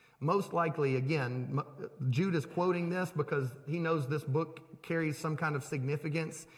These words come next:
in the minds of his readers, and so he's pulling from that to support his argument. And this prophecy that he mentions right here, it, it's,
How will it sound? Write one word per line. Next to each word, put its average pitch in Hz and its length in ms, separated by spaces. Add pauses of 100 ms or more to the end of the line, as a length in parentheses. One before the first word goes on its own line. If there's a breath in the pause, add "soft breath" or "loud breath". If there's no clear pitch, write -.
(140)
in 151 160
the 135 60
minds 147 360
of 143 60
his 131 180
readers, 156 520 (180 loud breath)
and 147 100
so 147 120
he's 143 160
pulling 170 480
from 143 180
that 139 360
to 143 100
support 151 440
his 127 160
argument. 120 460 (640 soft breath)
And 151 120
this 165 140 (120)
prophecy 175 560
that 139 140
he 147 120
mentions 143 520
right 123 180
here, 131 340 (300 loud breath)
it, 165 320 (100)
it's, 165 400